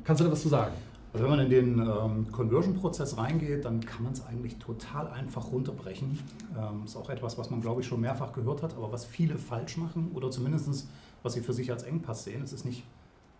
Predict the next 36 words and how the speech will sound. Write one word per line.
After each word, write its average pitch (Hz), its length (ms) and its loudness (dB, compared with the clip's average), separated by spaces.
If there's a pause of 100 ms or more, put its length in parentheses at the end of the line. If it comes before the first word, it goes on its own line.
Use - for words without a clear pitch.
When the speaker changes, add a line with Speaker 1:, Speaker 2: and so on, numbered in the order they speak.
(300)
Speaker 2:
performanceorientiert 110 840 -4
oder 95 100 -8
es 110 60 -8
ist 120 100 -4
nicht - 140 -4
performant. 110 500 -4
Was 131 120 -2
ist - 100 -8
performant 143 600 0
im 135 340 0 (400)
Zuge 147 320 2
eines 117 220 -2
digitalen 113 480 -4
Vertriebs? 160 440 -6
Eine 113 200 0
Kundengewinnung 175 960 6
kostet 123 380 -4
weniger, 135 420 0
als 117 160 -8
der 107 100 -6
Kunde 113 240 -2
langfristig 95 580 -10
bringt. - 360 -12
Aha, 127 440 2
haben 123 100 0
wir 113 60 -2
auch 156 140 2
alle 156 140 2
schon 151 120 -2
mal 156 100 -2
gehört. 147 240 2
Speaker 1:
Ja, 196 60 6
aber 156 100 6
ist 110 100 4
wichtig. 170 240 0 (420)
Speaker 2:
Ähm, 139 540 4